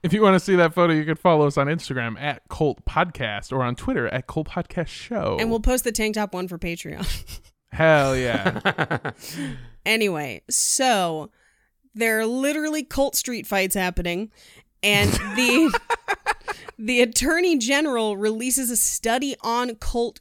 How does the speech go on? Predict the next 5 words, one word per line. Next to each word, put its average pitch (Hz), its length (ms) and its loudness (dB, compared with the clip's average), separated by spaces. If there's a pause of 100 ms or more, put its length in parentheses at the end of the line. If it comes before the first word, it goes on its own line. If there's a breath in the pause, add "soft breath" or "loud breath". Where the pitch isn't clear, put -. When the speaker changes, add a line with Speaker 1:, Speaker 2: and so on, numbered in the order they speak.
Speaker 2:
groups 214 480 -6
and 202 220 -6
related 202 720 -2
religious 190 560 -8
movements, 214 480 -4